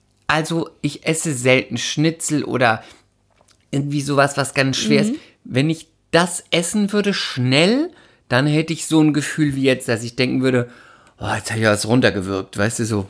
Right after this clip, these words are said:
Speaker 2: Ich hab eine
Speaker 1: so.
Speaker 2: Idee. Mhm.
Speaker 1: Ja.
Speaker 2: Ich hab,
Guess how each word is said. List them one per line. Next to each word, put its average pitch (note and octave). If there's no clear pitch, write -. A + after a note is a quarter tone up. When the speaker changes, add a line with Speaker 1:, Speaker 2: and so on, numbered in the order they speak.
Speaker 2:
Ich C#4+
hab C#4
eine A#3
Speaker 1:
so. F#3+
Speaker 2:
Idee. -
Mhm. B3+
Speaker 1:
Ja. G2+
Speaker 2:
Ich B3+
hab, -